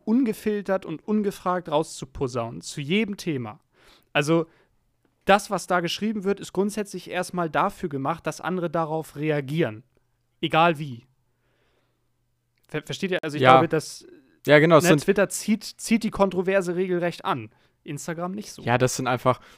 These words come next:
Speaker 2: auch zwei verschiedene Ideen, die hinter den Plattformen stehen. Wie du gerade schon richtig gesagt hast, bei dem einen geht es um die Meinungsäußerung bei Twitter und bei Instagram geht es einfach darum,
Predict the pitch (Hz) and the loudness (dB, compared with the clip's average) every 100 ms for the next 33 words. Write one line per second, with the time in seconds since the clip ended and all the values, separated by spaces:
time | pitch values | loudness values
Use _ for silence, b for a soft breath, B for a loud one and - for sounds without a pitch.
0 | B 131 - - 131 135 131 - 135 - | B 0 0 4 6 6 2 -6 -6 0
1 | 143 135 131 120 139 123 117 117 120 113 | 2 2 0 2 2 2 -2 -4 -6 -4
2 | - 113 - 120 - - 113 110 - b | -2 -4 -4 -8 -6 -2 -2 -2 -10 b
3 | b - 120 117 127 117 - 127 120 - | b -6 -2 0 2 0 0 0 0 -2
4 | 120 120 135 135 113 - 117 82 123 123 | -4 0 0 0 -2 -2 -2 0 0 2
5 | 131 127 123 127 117 120 131 117 120 139 | 0 0 -4 -4 -4 -6 0 2 2 0
6 | - 143 143 143 139 135 - 147 151 151 | -2 -2 0 -2 0 -2 -2 0 2 2
7 | B B B 127 127 135 - 135 131 131 | B B B 0 2 0 0 0 0 -2
8 | 135 131 127 127 127 123 117 131 | -2 -4 -4 -2 -2 0 0 -2